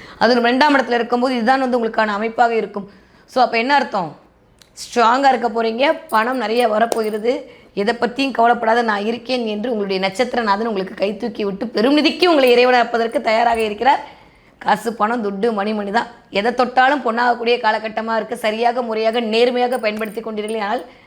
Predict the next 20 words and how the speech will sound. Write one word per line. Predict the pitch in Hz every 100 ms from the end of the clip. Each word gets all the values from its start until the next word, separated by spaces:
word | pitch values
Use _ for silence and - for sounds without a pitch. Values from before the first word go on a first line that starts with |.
| _ _ - _ 214
கிரகத்தினுடைய | 254 294 311 285 269 302 285
எந்த | 240 254 277 285
தாக்கமும் | 285 262 254 294 285 254
இல்லாமல் | 240 240 254 285
கிரகத்தினுடைய | 233 233 247 262 240 233 208
ஆளுமையின் | 220 247 254 240 226
மூலமா | 226 220 262
உங்களுடைய | 285 214 202 202 196
வாழ்வியல் | 196 233 220 285 427 -
அழகாக | 180 214 240 240
ஜொலிக்கும் | 202 208 208 254
என்பது | 208 202 254
இந்த | 214 196
யானை | 196 226 233
பறப்பதின் | 214 214 190
மூலம் | 185 208 233
பிரபஞ்சம் | 202 214 240 -
காட்டக்கூடிய | 190 185 196 233
செய்தியாக | 202 202 202 202 202
இருக்கும். | 190 -